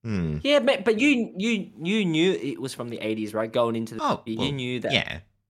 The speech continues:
Speaker 2: But you, like, you knew it was released in eighty-six, right? It wasn't
Speaker 1: Hmm.
Speaker 2: like you went in there not knowing its release date. She didn't know.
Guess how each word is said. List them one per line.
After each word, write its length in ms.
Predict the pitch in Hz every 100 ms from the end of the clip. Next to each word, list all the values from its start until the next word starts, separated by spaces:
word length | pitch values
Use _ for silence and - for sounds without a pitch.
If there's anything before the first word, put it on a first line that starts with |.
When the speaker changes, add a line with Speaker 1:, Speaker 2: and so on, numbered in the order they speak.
| _ _ _ _ _ _ _ _ _ _
Speaker 2:
But 160 | 147 175
you, 180 | 220
like, 300 | 180 151 156
you 80 | 175
knew 140 | 180 170
it 20 |
was 120 | 143
released 360 | 135 131 139 -
in 180 | 131 120
eighty-six, 500 | 131 127 135 139 -
right? 160 | 113 123
It 80 |
wasn't 240 | 135 143 139
Speaker 1:
Hmm. 60 |
Speaker 2:
like 340 | 120 92 76 - _
you 160 | - 117
went 140 | 120
in 60 | 117
there 140 | 113
not 180 | 113 107
knowing 220 | 107 110
its 180 | 110 -
release 240 | 110 113
date. 220 | 113 101 -
She 140 | 220
didn't 180 | 208 143
know. 300 | 156 135